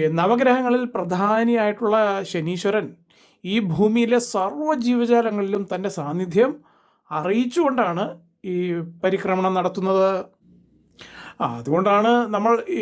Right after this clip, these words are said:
ശനി മാറുമ്പോഴെല്ലാം ഇത്രയധികം പ്രാധാന്യത്തോടു കൂടി, അതും ഈ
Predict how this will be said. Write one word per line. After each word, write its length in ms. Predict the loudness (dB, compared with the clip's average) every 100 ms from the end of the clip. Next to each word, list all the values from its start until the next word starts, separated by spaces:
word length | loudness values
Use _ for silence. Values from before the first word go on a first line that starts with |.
| 0
ശനി 300 | 0 0 2
മാറുമ്പോഴെല്ലാം 720 | 4 4 2 2 4 4 2 -2
ഇത്രയധികം 600 | -6 -2 0 2 0 0
പ്രാധാന്യത്തോടു 920 | 0 2 4 2 2 2 2 2 2 2
കൂടി, 240 | 0 -2 -8 -20 _ -8
അതും 240 | -2 -2 -2
ഈ 100 | -6